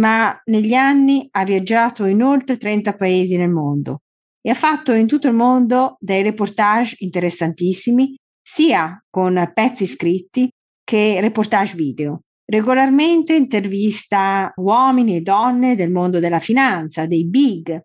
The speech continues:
e economisti, capi di Stato, ministri, e tra le sue interviste più celebri, più di maggior spicco,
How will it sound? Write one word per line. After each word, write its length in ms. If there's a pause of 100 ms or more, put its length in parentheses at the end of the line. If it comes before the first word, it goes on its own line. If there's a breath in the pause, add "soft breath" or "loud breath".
e 440
economisti, 920 (100)
capi 300
di 100
Stato, 640
ministri, 680 (280)
e 320
tra 220
le 320
sue 260
interviste 760
più 100
celebri, 720
più 420 (160)
di 180
maggior 280
spicco, 600